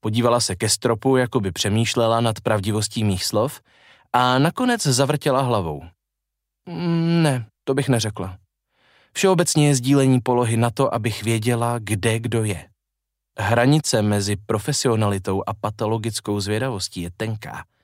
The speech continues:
Varoval jsem ji a zapnul zvuky na telefonu.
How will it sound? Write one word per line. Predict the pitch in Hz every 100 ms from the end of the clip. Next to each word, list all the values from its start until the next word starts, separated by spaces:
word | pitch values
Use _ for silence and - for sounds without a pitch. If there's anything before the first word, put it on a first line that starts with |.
| _ _ _ -
Varoval | 117 151 175 170
jsem | 180 170
ji | 170 -
a | 120 117
zapnul | 110 143 - 104
zvuky | 92 98 95 104
na | 92
telefonu. | - 67 - 67